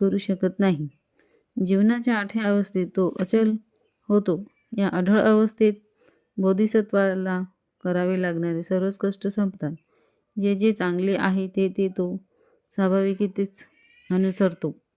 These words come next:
तो जी जी गोष्ट करीत, करेल त्या त्या गोष्टी तो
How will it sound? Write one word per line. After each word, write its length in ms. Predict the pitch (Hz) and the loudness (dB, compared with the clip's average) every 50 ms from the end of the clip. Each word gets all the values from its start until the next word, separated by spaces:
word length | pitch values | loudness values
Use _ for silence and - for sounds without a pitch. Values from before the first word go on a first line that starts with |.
| _ _ _ _ _ _ _ _ _ _ - | _ _ _ _ _ _ _ _ _ _ -2
तो 140 | 214 214 220 | 0 0 0
जी 240 | 202 196 208 220 214 | 0 0 0 -2 0
जी 200 | 196 214 226 220 | 0 0 -2 -2
गोष्ट 360 | 196 196 208 208 - - 208 | -2 -4 -8 -8 -4 -2 -2
करीत, 600 | 202 196 190 196 202 202 190 208 214 208 _ - _ _ _ _ _ _ _ _ _ _ _ _ _ _ _ _ - | -2 -2 -2 -2 -2 0 0 0 -2 -4 _ -20 _ _ _ _ _ _ _ _ _ _ _ _ _ _ _ _ 0
करेल 320 | 185 190 180 180 165 165 - | 2 2 4 2 0 -2 0
त्या 140 | 190 190 185 | 0 0 0
त्या 180 | 190 - 190 | 0 -2 -2
गोष्टी 380 | 185 180 185 185 - - 196 196 | -2 -2 -4 -6 -4 -4 -6 -4
तो 380 | 190 - 180 180 - 262 294 | -4 -4 -4 -4 -4 -6 -8